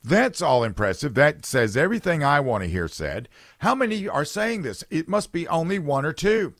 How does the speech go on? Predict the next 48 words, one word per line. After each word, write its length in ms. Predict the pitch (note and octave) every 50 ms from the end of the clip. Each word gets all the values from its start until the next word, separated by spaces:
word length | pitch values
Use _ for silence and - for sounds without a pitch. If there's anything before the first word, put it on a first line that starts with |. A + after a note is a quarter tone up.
| _ _ _ _ _ _ _ _ _
Actually, 420 | - G#3+ G#3 F#3 - D3 F3 F#3 F#3
it's 140 | F3+ -
a 40 | F3
total 280 | D3 - F3 E3 D#3+ D#3
of 60 | -
sixteen 420 | - - F3 - - E3 E3 D3+
hundred 280 | C3 C#3 C#3 C3 C3 B2+
and 160 | C3+ C#3 D3
nine, 520 | D3+ E3 F3 E3+ D#3 A2+ D2 A#1 G#1+ G1+ - - _ _
including 380 | - F#2+ F2 A2 B2 A#2+ A2 G2
three 180 | - C3 C#3+
hundred 220 | C3 A#2+ A#2+ G#2+ F2+
twenty-one 440 | - A2 G#2+ F#2+ F2+ F#2+ G2+ A2+ A2+
from 140 | - G#2+
the 60 | G#2+ G#2+
United 340 | G2+ F#2+ F#2 F2 F2 E2
States. 540 | - - - A2+ F2+ C#2+ - - - - - _ _ _ _
These 160 | - D2 C2
are 100 | D2 D#2
all 120 | D#2+ D#2+ D#2
worldwide. 960 | D2+ F2+ G#2 A2+ A#2+ B2+ C3+ A#2+ A#2+ C#3+ D3+ D#3 D3 C3 A2+ F2 B1 - - _ _ _ _ _ _ _ _ _ _ _ _ _ _ _ _ _ _ _ _ _ _ _ _ _ _ _ _
Another 420 | - D#2 F2 A2+ D3 D3+ A#2+ - -
relevant 400 | - F2 E2+ E2 E2 D2+ D#2+ -
takeaway, 600 | - - - E2 - D2+ D2 D2 D2 F2+ A#2+ C3 - - - - -
the 80 | - -
coalition 500 | - G#3+ A#3 A#3 A3+ G#3 F#3+ - F3+ F3
pointed 320 | B2+ D#3+ E3+ D#3+ C#3+ C3
out 160 | C3 C3 B2 -
the 120 | A#2+ B2
Earth's 180 | A#2+ A#2+ A2+ -
climate 340 | - G2+ A2 A2+ G#2 G2+
has 120 | F#2+ G#2 G2
varied 400 | F2 G2+ C3+ D#3 C3 - G2+ B2+
as 100 | B2+ G2+
long 240 | G#2 A2 A#2 A#2 A#2
as 100 | G#2 A2
it 140 | A#2 -
has 320 | - - G2+ A#2 B2 A#2+ A#2
existed, 540 | D3 A#2 G2 B2+ D#3 - - - - - -
with 160 | D#2 D2+ D2
the 40 | -
planet 380 | - F2 F2+ F#2 E2+ D#2 B1+
experiencing 600 | C#2 C#2+ - - - F#2 F2 E2+ E2 - E2+ E2 D#2
several 400 | - - F#2+ F#2 F2+ G2+ G#2+ -
cold 440 | _ - D#2+ E2 D#2+ E2 F2+ F2+ -
and 240 | - F2 D#2+ E2 D#2
warm 300 | D2+ D2+ D2 D2 C#2 C2+ _
phases. 520 | - C3 B2+ A#2+ G2+ E2+ D#2 - - -